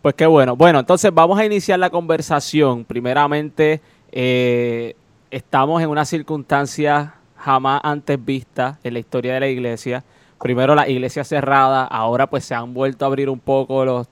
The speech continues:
templos, pero ha sido una experiencia bien diferente. No sé si ustedes quisieran compartir, ¿verdad? Un poco de, de cómo ha sido esta experiencia para ustedes. ¿Quién empieza?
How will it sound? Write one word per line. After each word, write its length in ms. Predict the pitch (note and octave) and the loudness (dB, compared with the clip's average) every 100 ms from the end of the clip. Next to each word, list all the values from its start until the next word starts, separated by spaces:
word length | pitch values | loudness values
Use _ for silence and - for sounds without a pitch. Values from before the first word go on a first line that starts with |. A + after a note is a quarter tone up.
| - | -2
templos, 520 | D3 C#3+ - B2+ B2+ _ _ _ _ | -2 -2 -4 -4 -4 _ _ _ _
pero 220 | - C3+ C3+ | 0 2 2
ha 60 | |
sido 200 | - E3 | 0 -2
una 80 | F3+ | -2
experiencia 680 | E3+ E3+ F3 F#3+ F#3+ E3+ - _ _ | -2 -2 -2 -2 0 0 0 _ _
bien 340 | C3 C3 C#3 | -6 -2 -2
diferente. 680 | D3 E3 D#3 C3 B2+ A2+ A2 | -2 -2 2 2 0 -6 -12
No 120 | A#2 | -10
sé 140 | A2+ D3 | -8 -6
si 140 | D#3 | -6
ustedes 300 | C#3+ C#3+ C#3+ | -4 -2 -4
quisieran 400 | C#3+ C3 C#3 C#3+ | -6 -4 -2 -2
compartir, 580 | C#3+ C3+ C3 B2 - D3 | -2 -2 -2 -2 -4 -4
¿verdad? 220 | C#3 C3 | -2 0
Un 80 | C3+ | -2
poco 400 | - C#3 - C3+ | 0 -2 0 -2
de, 180 | B2 A#2 | -2 -4
de 160 | A#2 A#2 | -6 -4
cómo 360 | B2+ C#3 C#3 | -4 -2 0
ha 200 | C3+ C3 | 0 -2
sido 220 | - D3 C3+ | -4 -4 -4
esta 160 | - | -6
experiencia 680 | C3 - B2 C#3 C#3+ - B2 | -6 -2 -2 -2 -4 -6 -6
para 140 | B2 | -6
ustedes. 500 | A#2 - D3+ C3+ A2+ - _ _ _ _ _ _ _ _ _ _ _ _ _ _ _ _ _ _ _ _ _ _ _ _ _ _ _ _ _ _ _ _ - | -6 -6 -2 -2 -4 -14 _ _ _ _ _ _ _ _ _ _ _ _ _ _ _ _ _ _ _ _ _ _ _ _ _ _ _ _ _ _ _ _ -6
¿Quién 160 | C#3 | -4
empieza? 440 | D3+ C#3+ B2+ A2 | -2 -4 -4 -8